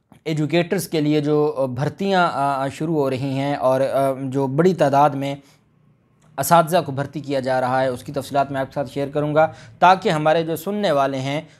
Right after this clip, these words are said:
जो अप्लाई करना चाहते हैं, उसका क्राइटेरिया क्या है, उसकी डिटेल्स क्या है, वो मैं आपके साथ शेयर करूँगा। और साथ हम बात करेंगे, लाहौर हाई कोर्ट की तरफ से आज एक अहम फ़ैसला सामने आया है और ये है सरकारी मुलाजिम की बेवा की दूसरी शादी पर भी मुलाजमत बरकरार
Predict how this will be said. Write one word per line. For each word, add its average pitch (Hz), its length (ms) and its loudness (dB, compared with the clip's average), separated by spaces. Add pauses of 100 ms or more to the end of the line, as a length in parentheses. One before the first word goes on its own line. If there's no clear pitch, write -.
(120)
जो 160 200 2
अप्लाई 165 460 4
करना 160 300 -2
चाहते 143 340 -4
हैं, 151 80 -4
उसका 139 220 -8
क्राइटेरिया 139 580 -2
क्या 143 200 -2
है, 143 100 2
उसकी 135 200 -8
डिटेल्स 143 460 -4
क्या 143 160 -4
है, 143 60 -4
वो 120 140 -4
मैं 127 120 -2
आपके 123 180 -4
साथ 135 80 2
शेयर 139 240 -2
करूँगा। 143 440 2 (300)
और 147 80 2
साथ 220 220 8
हम 233 160 0
बात 170 200 4
करेंगे, 156 340 -2
लाहौर 156 260 0
हाई 143 120 0
कोर्ट 139 220 -4
की 143 80 -4
तरफ 139 180 -4
से 147 120 -4
आज 135 220 -2
एक 127 140 -8 (140)
अहम 180 260 0
फ़ैसला 156 500 0
सामने 131 380 0
आया 127 180 4
है 139 200 2 (300)
और 139 120 2
ये 190 200 6
है 185 140 4
सरकारी 160 460 2
मुलाजिम 147 500 2
की 156 200 -6
बेवा 151 540 4
की 143 320 -6 (300)
दूसरी 247 600 2
शादी 175 380 4
पर 165 180 0
भी 160 120 -2
मुलाजमत 147 440 2
बरकरार 139 680 2